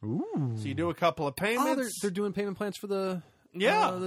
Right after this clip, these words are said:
Speaker 3: the, that it used to be just a premium format and, like, the larger pieces
Speaker 2: It's
Speaker 3: thing,
Speaker 2: been
Speaker 3: but it's
Speaker 2: twelve inch for the longest time
Speaker 3: Nice.
Speaker 2: now, yeah. Um, which makes them more affordable.
Speaker 3: Yep.
Speaker 2: My opinion.
Speaker 3: Yep, yep, yep.
Speaker 2: Uh, and also right now they're running a special on the First Order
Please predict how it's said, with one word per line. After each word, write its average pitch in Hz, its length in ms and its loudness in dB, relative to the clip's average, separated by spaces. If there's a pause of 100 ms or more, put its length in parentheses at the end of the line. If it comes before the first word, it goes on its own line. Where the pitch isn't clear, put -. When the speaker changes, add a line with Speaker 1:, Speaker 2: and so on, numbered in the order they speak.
Speaker 3:
the, - 200 -6
that 175 160 0
it 185 160 -2
used 190 160 0
to 170 80 -2
be 180 80 -2
just 175 180 -4
a 185 80 0
premium 175 300 0
format 165 400 2
and, 135 260 -4
like, 127 140 -4
the 131 80 -2
larger 156 300 4
pieces 143 260 0
Speaker 2:
It's - 80 -8
Speaker 3:
thing, 190 100 2
Speaker 2:
been 180 140 0
Speaker 3:
but 120 60 -4
it's 127 80 -6
Speaker 2:
twelve 170 200 6
inch 202 160 -2
for 135 120 -4
the 117 120 -4
longest 135 540 -2
time 156 180 -2
Speaker 3:
Nice. 113 320 -2
Speaker 2:
now, - 60 -4
yeah. 143 180 -2 (420)
Um, 151 340 -2
which 135 260 -10
makes 131 260 -6
them 147 400 -2 (180)
more 131 280 -4
affordable. 190 520 -10
Speaker 3:
Yep. 160 140 -2 (140)
Speaker 2:
My 123 180 -6
opinion. 113 280 -10
Speaker 3:
Yep, 135 120 -8
yep, - 140 -12
yep. - 100 -6 (220)
Speaker 2:
Uh, 190 600 6 (100)
and 214 160 0
also 285 340 4
right 233 180 2
now 214 200 2
they're 202 100 0
running 208 260 -2
a 180 40 -8
special 190 540 -2
on 160 260 0
the 147 100 -2
First 151 340 -4
Order 139 280 -4